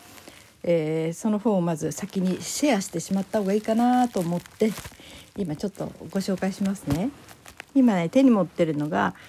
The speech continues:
「散歩歩くと忘れる。人の名前が出てこなくなったら、火事で脳トレ六十五」という本ですね。医学博士、脳の学校代表、加藤俊則さんという人が書いている本です。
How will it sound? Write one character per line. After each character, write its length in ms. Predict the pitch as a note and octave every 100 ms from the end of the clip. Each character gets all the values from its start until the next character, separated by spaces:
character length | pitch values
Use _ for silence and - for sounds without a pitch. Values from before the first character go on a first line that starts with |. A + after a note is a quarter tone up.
| - - - - _ _
「散 320 | - - B3 A#3+
歩 220 | G3+ F3
歩 160 | F3
く 100 | E3+
と 160 | - D#3
忘 300 | D3 - E3
れ 80 | D3
る。 160 | - -
人 280 | - -
の 100 | G#3+
名 160 | G3+ G3+
前 180 | G3 F#3+
が 100 | F#3
出 140 | G#3+
て 100 | A#3
こ 140 | A3 F3+
な 100 | F#3
く 140 | -
な 120 | -
っ 20 |
た 180 | - -
ら、 140 | C3 -
火 160 | - A3
事 160 | G3
で 160 | E3+ D#3+
脳 280 | E3 D#3+ D#3
ト 160 | E3+
レ 160 | D#3+ D3+
六 300 | D#3 - G3
十 220 | A3+ A3
五」 240 | F3 C#4 C#4+ - _ -
と 80 |
い 100 | F#3+
う 40 | D#3+
本 160 | D#3+
で 100 | C#3
す 100 | C#3+
ね。 140 | A3 B3+ - - - - - -
医 100 | F#3+
学 260 | G#3+ G#3+
博 240 | G#3+ F#3+ F#3+
士、 160 | F3
脳 240 | E3+ G3+ G3
の 100 | E3
学 220 | D3+ -
校 200 | E3+ D#3+
代 200 | D#3 D3+ -
表、 120 | D3
加 140 | - G#3
藤 260 | G3+ C#3
俊 280 | - - -
則 180 | B3+ F#3
さ 140 | -
ん 80 | F#3 - - - - - - -
と 60 |
い 240 | A#3 A3 F#3+
う 20 |
人 180 | F3+ D#3
が 160 | D3+
書 120 | - D3+
い 100 | D3
て 140 | -
い 120 | C#3
る 140 | - E3
本 240 | F#3 D3
で 160 | D3 A3+
す。 180 | -